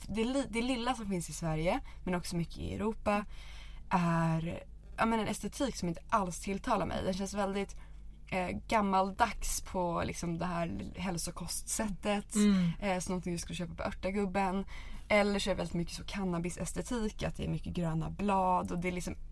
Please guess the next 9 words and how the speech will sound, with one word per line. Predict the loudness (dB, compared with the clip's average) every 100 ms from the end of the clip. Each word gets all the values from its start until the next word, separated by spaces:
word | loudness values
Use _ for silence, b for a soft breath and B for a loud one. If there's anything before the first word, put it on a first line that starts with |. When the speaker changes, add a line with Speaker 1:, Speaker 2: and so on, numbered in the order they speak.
| -6
Speaker 1:
inte | -2 0 0 -2 -4
alls | 0 2 2 0 -2
fokus | -2 -2 -4 -6 -6
på, | -8 -4 0 0 -2 b b b b b
på | -2
känslan. | 2 2 2 2 2 2 -2 -6 B B B B 4
Speaker 2:
Mm. | 6
Speaker 1:
Och, | 6 2 -8 0
ehm, | 2 2 2